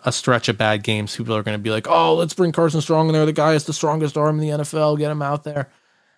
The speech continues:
You already know it's gonna happen. I'm kinda holding my, my tongue on, on talking too much about that until we're in that situation. But again, think that was a great pickup as an undrafted free agent.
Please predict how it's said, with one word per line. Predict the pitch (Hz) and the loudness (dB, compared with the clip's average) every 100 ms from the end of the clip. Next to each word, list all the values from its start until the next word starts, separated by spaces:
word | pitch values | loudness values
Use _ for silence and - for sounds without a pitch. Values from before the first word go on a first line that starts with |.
| _ _ _ _ _ _ | _ _ _ _ _ _
You | 196 196 | 4 6
already | 165 | 6
know | 156 143 | 6 4
it's | - | 4
gonna | 135 | 2
happen. | 110 113 113 - 117 110 - _ | 2 2 2 2 2 0 -6 _
I'm | 135 139 | 2 4
kinda | 135 135 | 2 0
holding | 123 123 120 | 2 2 4
my, | 117 113 110 - | 2 2 -2 -4
my | 120 | -4
tongue | 117 123 113 107 | 0 2 2 2
on, | 107 107 | -2 -2
on | 120 117 | -2 0
talking | 117 110 113 | 2 2 -2
too | - 175 | -2 2
much | 151 127 - | 4 4 2
about | 123 110 | 0 2
that | 117 113 | 2 0
until | 123 120 135 | 0 -2 2
we're | 120 120 | 2 2
in | 135 120 | 2 2
that | 113 110 | 2 -2
situation. | - 113 117 110 113 117 | -4 -4 -2 -2 -2 0
But | 123 - | 0 0
again, | 127 131 139 127 - _ _ _ | 0 2 2 2 -2 _ _ _
think | - 139 135 | 0 0 2
that | 131 120 - | 2 0 -2
was | 131 127 | -2 0
a | 117 | 0
great | 101 - 127 143 143 | -6 -2 2 2 2
pickup | 131 117 120 113 - _ _ 120 | -4 2 2 0 -6 _ _ -2
as | 113 | -2
an | |
undrafted | 120 127 120 117 - 120 | 2 2 4 2 2 -4
free | - 127 113 | -2 -2 0
agent. | 113 117 113 | -2 -4 -6